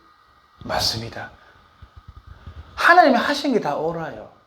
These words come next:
그냥 하나님이 옳은 일을 하신 분이라고 하면은 틀린 일도 한다고 세-,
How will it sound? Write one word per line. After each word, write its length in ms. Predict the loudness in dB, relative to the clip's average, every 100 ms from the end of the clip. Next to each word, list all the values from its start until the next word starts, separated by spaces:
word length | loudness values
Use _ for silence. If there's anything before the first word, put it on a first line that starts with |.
| _ _ _ -20 -2
그냥 180 | 2
하나님이 380 | 6 8 8 8
옳은 400 | 8 8 6 6
일을 220 | 4 4 2
하신 300 | 2 0 2
분이라고 400 | 4 4 4 2
하면은 500 | 0 0 0 -2 -6 -16 -20 _
틀린 460 | 4 8 8 8 6
일도 320 | 4 6 4
한다고 500 | 4 0 6 6 6
세-, 260 | 2 -4